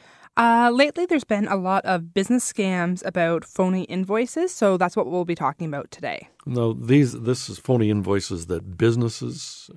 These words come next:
Speaker 2: get?
Speaker 1: Correct. So a lot of the time, uh, business will get a invoice by fax, uh, like a fake Yellow Pages listing or advertising listing that you never signed up for, and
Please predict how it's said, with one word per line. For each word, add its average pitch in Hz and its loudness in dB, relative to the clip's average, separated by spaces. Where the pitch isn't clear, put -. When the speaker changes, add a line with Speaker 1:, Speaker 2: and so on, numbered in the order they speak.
Speaker 2:
get? 107 -6
Speaker 1:
Correct. - -4
So 202 4
a 196 4
lot 214 4
of 233 -2
the 214 -12
time, 214 0
uh, 170 4
business 180 -4
will 190 -4
get 165 -2
a 156 -6
invoice 175 2
by 151 -4
fax, - 0
uh, 156 -6
like 185 -2
a 175 -4
fake 180 -2
Yellow 170 2
Pages 165 -2
listing 170 -2
or 170 -2
advertising 165 -2
listing 160 -4
that 165 2
you 196 0
never 180 2
signed 170 -6
up 165 -2
for, 311 0
and 165 0